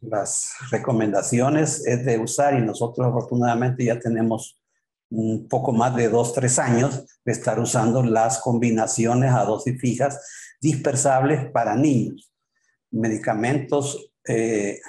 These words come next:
y esquemas que ya están avalados por O M S, O P S, y que los hemos tenido a disponibilidad en nuestro,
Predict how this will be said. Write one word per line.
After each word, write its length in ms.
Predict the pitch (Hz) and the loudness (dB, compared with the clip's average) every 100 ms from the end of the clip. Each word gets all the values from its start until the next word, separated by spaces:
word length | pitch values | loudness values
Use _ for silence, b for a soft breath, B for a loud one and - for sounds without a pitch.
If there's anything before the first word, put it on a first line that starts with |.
| B B - | B B -8
y 160 | - 180 | -2 0
esquemas 560 | - - 139 147 139 | -2 0 2 2 0
que 160 | 131 107 | -2 -2
ya 80 | 110 | -2
están 360 | - 110 120 | -2 -2 0
avalados 800 | 123 117 110 113 120 135 - - _ _ _ - | 0 0 2 2 2 -2 -6 -14 _ _ _ -4
por 160 | 117 110 | -2 2
O 160 | 117 120 | 2 4
M 300 | 131 123 120 | 4 4 2
S, 240 | 123 139 | 0 0
O 200 | 120 120 | 0 0
P 220 | 147 151 | 0 2
S, 340 | 127 127 170 - | 0 0 -4 -2
y 220 | 139 135 | -4 -2
que 80 | 127 | -2
los 220 | 113 - | -2 -2
hemos 280 | 123 120 127 | -2 -2 -2
tenido 480 | 131 120 135 139 - B B | 2 2 2 0 -4 B B
a 100 | 120 | 0
disponibilidad 800 | 135 131 131 123 120 117 117 135 135 | 0 0 2 2 2 0 0 2 2
en 140 | 123 | 2
nuestro, 520 | 113 - - 110 117 | 0 -4 -4 -2 -2